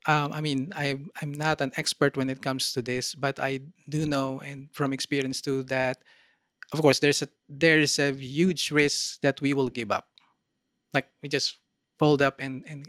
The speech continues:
and give up. And so, in, but instead of this, I actually witness, uh, and this is also at the same time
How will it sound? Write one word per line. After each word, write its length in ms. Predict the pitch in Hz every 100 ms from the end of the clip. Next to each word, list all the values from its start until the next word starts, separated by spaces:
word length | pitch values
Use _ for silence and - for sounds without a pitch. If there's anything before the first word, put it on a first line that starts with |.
| -
and 200 | 143 131
give 180 | 127 113
up. 140 | - _ _ _ _ - - _ _ _ _ _ _ _ _ _ _ _ _ -
And 160 | 156
so, 280 | 147 190 160
in, 180 | 160 165 - - _
but 160 | 147 185
instead 400 | 180 - 226 202
of 220 | 180 143
this, 640 | 160 226 147 - - - - - _ _ _ _ -
I 140 | 165
actually 540 | 170 170 - 180 165
witness, 920 | 151 139 165 175 151 120 143 - - - _ _ _ _ _ _ -
uh, 500 | 147 135 131 131 143
and 200 | 156 156
this 160 | 151 202
is 280 | 196 - - -
also 260 | 170 160
at 80 | 160
the 80 | 151
same 240 | - 151
time 400 | 147 147 143 143